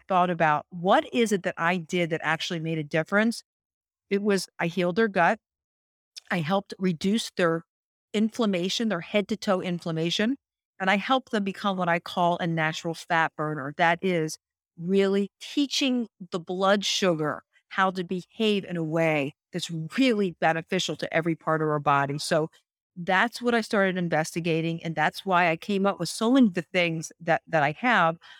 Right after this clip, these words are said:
I've since done three P B S specials. I've written New York Times bestselling books.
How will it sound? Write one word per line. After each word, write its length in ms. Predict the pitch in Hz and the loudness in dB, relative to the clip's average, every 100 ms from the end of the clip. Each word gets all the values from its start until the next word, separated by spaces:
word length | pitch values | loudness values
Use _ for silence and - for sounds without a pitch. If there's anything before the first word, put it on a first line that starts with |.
| - | -2
I've 220 | 185 180 | 0 0
since 360 | - 214 202 - | -2 -2 -2 -2
done 340 | 190 175 165 | 0 0 0
three 320 | - 185 180 175 | -6 -4 -4 -4
P 140 | - 185 | -6 -4
B 180 | 180 | 0
S 140 | 175 - | 0 -2
specials. 480 | - 175 185 175 165 | -2 -2 0 -2 -2
I've 140 | 160 | -2
written 180 | 170 170 | -4 -2
New 60 | |
York 220 | 170 170 - | -2 -2 -4
Times 300 | 170 165 165 | -2 -2 -2
bestselling 500 | 151 - 160 165 160 | -4 -4 -6 -6 0
books. 360 | 196 185 - | 4 4 2